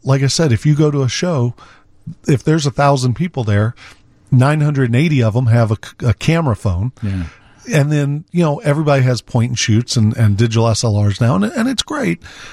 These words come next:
Speaker 1: And that's what I love about Instagram and, and all that, where, you know, every, I do believe everyone can take a great photo. If you take enough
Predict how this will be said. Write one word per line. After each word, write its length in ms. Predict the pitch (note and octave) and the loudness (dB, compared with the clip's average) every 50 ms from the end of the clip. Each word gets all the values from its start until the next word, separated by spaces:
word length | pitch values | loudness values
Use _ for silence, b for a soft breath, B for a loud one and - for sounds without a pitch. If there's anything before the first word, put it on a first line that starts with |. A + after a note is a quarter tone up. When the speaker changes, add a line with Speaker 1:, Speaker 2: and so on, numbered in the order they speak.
| B B | B B
Speaker 1:
And 120 | - F3+ F#3+ | 0 0 0
that's 180 | G#3 G#3 - | 0 -2 -4
what 100 | - G#3+ F3+ | -4 -2 -2
I 60 | D#3 | 0
love 200 | D3 C#3+ C#3 B2 | 0 2 0 0
about 200 | B2 A#2 A2+ G#2 | 0 0 0 2
Instagram 640 | A2 G#2+ G#2+ - - A2+ - - G#2+ G2+ G2+ G2+ G2+ | 2 0 0 -2 -4 -4 0 2 2 4 4 4 2
and, 200 | G2+ G2 G2 - - - | 2 2 0 -2 0 2
and 120 | A#2 G#2+ A2+ | 2 4 4
all 140 | C#3 E3 D#3 | 2 2 0
that, 300 | B2 G2+ G2+ G#2 - - | 0 0 -2 -2 -4 -2
where, 340 | B2 A#2 A2+ A2+ A2 G#2 G2 B B B B B B B B _ _ _ _ _ - - - - | 0 2 2 4 2 0 -2 B B B B B B B B _ _ _ _ _ -20 -20 -10 -2
you 120 | - - D#3+ | 0 2 4
know, 160 | D3+ C3 B2+ - _ - | 4 2 0 -4 _ 0
every, 300 | E3 F#3 F3 G3 A#3 B3+ - | 0 0 0 -2 -8 -8 -4
I 180 | - D3 E3+ F3+ | 0 0 0 0
do 240 | D3+ C#3 E3 E3+ D#3 | 0 0 0 0 0
believe 400 | D3 C#3 C3 C3 B2 A2 G2 - - - | 0 0 0 0 0 0 -2 -2 -2 0
everyone 460 | A#2+ B2 A2+ B2 A#2+ A2+ A#2 A2+ G#2+ | 0 2 2 2 2 2 2 0 -2
can 420 | - - - - A#2 A2+ A#2 A#2 | -4 -6 -4 0 2 2 2 2
take 260 | - - A#2 G2+ - - | 2 0 0 0 0 -2
a 40 | G2 | -2
great 340 | F2 G2 F#2+ F#2+ F#2+ - | 0 2 2 2 0 -2
photo. 440 | - - - F#2+ G2 - - - - B B B B B B B B B | -4 -4 -2 -2 -2 -2 -6 -12 -20 B B B B B B B B B
If 180 | - A#2 - - | 0 2 2 2
you 80 | E3+ E3 | 0 0
take 260 | - F#3 F3+ F3+ - | 2 0 -2 0 0
enough 560 | E3 D3+ C#3 C3+ C#3+ D#3+ F3 - - - - | -2 0 0 0 -2 -2 -4 -8 -14 -20 -20